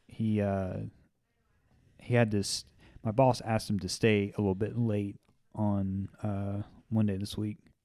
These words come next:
And, uh, he's been pretty much going eight to five, and at five o'clock he leaves.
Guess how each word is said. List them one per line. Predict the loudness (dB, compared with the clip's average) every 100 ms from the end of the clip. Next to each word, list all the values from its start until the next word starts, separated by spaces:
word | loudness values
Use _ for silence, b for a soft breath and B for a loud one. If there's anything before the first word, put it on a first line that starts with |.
| _ _ _ _ _ _ _ -8
And, | -4 0 0 0
uh, | -2 -2
he's | -2 2
been | 4 4 2 -4 _ _ _ _ 4
pretty | 8
much | 8 6 4
going | 6 8 6 4 2 -2
eight | -6 -6
to |
five, | -6 -4 -4 -4
and | -6
at |
five | -6 -6
o'clock | -6 -8 -10
he | -8
leaves. | -6 -8 -8 -18